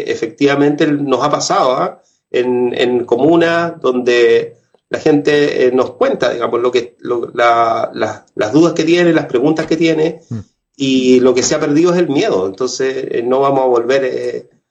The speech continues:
Speaker 1: o sea, no, no, eh, quiero, quiero desviar esto de cualquier, eh, viso de, de persecución, digamos, o de hacerse la víctima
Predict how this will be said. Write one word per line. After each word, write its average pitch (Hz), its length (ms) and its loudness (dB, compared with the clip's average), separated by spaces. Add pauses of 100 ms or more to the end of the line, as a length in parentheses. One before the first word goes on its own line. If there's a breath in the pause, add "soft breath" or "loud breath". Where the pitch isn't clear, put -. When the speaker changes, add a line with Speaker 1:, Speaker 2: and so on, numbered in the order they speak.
(320)
Speaker 1:
o - 80 -10
sea, - 200 -4
no, 139 280 0
no, 143 200 2
eh, - 440 -10
quiero, 175 360 0
quiero 170 220 2
desviar 151 460 0
esto 180 260 -2
de 170 160 -4
cualquier, 156 540 -2
eh, 139 600 0
viso 156 360 0
de, 139 600 2
de 123 180 0
persecución, 139 1000 -2
digamos, 143 460 0
o 135 120 2
de 123 220 2
hacerse - 540 -2
la 139 120 0
víctima 139 720 -4